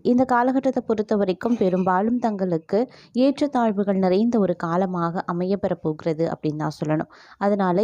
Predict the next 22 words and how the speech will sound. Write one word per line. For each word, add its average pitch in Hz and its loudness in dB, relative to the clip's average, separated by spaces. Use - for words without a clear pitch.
இந்த 247 4
நேரத்தை 277 0
பொறுத்த 190 -2
வரைக்கும் 170 -2
ஓரளவுக்கு 180 2
நீங்க 170 0
கொஞ்சம் 170 -4
உஷாராக 196 0
இருக்க 175 -2
வேண்டியதும் 165 0
முக்கியமான 190 -2
ஒன்று 151 -2
அப்படின்னு 151 -2
கூட - -6
சொல்லலாம். 151 -4
அதே 277 2
மாதிரி 247 2
மற்றொரு 214 0
புறம் 233 2
பார்த்தோம் 202 0
அப்படின்னா, 160 2
மாணவர்கள் 202 4